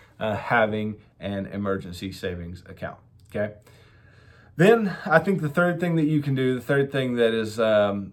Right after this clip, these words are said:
you know, going to help you to bulk up your emergency savings is putting your money somewhere where it is safe. Now, this may sound, um, uber conservative,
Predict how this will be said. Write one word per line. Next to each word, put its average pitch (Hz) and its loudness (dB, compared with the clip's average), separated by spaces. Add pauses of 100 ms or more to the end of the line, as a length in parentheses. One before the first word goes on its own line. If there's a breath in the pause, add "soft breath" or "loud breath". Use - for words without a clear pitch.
(140)
you 117 -4
know, 104 -6
going 117 0
to 104 0
help 113 -2
you 113 -6
to 113 -2
bulk 117 2
up 113 0
your 110 -4
emergency 107 -6
savings 101 -6
is 107 -10
putting 165 -2
your 151 0
money 123 0
somewhere 107 -4 (300 soft breath)
where 107 0
it 98 -2
is 98 -8
safe. - -2 (1040)
Now, 135 2
this 175 0
may 220 4
sound, 127 2
um, 101 -2 (640)
uber 135 2
conservative, 123 -2